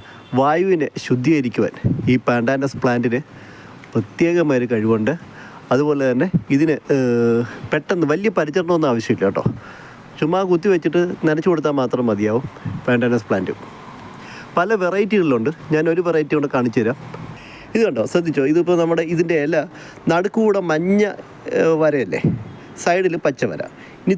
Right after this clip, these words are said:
തിരിഞ്ഞുള്ളതുണ്ടേ, അതും കാണിച്ചു തരാം. ദേ നോക്കിക്കോ, ഇത് പാൻഡാനസ് പ്ലാന്റിൻ്റെ വേറൊരു വെറൈറ്റിയാണ്, വീട്ടിലുള്ളതാണ്. നടുക്കൂടെ പച്ച വരയും രണ്ട് സൈഡിലും മഞ്ഞ വരയും, മറ്റേത് തിരിഞ്ഞായിരുന്നു. അപ്പോൾ ഈ പാൻഡാനസ് പ്ലാന്റിന്,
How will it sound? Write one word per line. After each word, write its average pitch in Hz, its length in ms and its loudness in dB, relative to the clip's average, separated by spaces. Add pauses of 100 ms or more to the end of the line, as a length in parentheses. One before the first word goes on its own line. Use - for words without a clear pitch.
തിരിഞ്ഞുള്ളതുണ്ടേ, 175 680 0 (220)
അതും 165 180 0
കാണിച്ചു 98 260 -4
തരാം. - 180 -8 (2500)
ദേ 143 180 2
നോക്കിക്കോ, 113 340 -2 (420)
ഇത് 147 200 0
പാൻഡാനസ് 135 480 0
പ്ലാന്റിൻ്റെ 131 420 2
വേറൊരു 120 380 2
വെറൈറ്റിയാണ്, 87 420 -4 (160)
വീട്ടിലുള്ളതാണ്. 113 600 0 (560)
നടുക്കൂടെ 156 520 2 (240)
പച്ച - 320 0
വരയും 123 260 0 (340)
രണ്ട് 170 260 0
സൈഡിലും 123 320 -2 (180)
മഞ്ഞ 120 240 4
വരയും, - 240 -8 (360)
മറ്റേത് 165 340 2
തിരിഞ്ഞായിരുന്നു. 160 420 -2 (400)
അപ്പോൾ - 160 2
ഈ 139 120 0
പാൻഡാനസ് 156 420 0
പ്ലാന്റിന്, 185 340 2